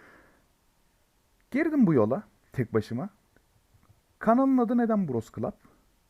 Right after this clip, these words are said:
Çünkü, eee, bireysel bir kanal olabilir. Evet, kendi başıma başlamış olabilirim bu yola ama tek başıma devam edeceğim anlamına gelmez bu bir.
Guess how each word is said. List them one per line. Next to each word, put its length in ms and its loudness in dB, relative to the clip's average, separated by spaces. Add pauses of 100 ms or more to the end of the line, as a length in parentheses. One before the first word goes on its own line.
(600)
Çünkü, 520 -4 (460)
eee, 580 -2
bireysel 600 -2
bir 80 -4
kanal 280 -2
olabilir. 360 -4 (180)
Evet, 360 -2 (260)
kendi 260 -6
başıma 340 -4
başlamış 440 -6
olabilirim 420 -4
bu 40 -8
yola 220 -6
ama 260 -2 (500)
tek 200 -2
başıma 300 -4
devam 300 0
edeceğim 340 -6
anlamına 360 -4
gelmez 480 -4
bu 120 -14
bir. 140 -6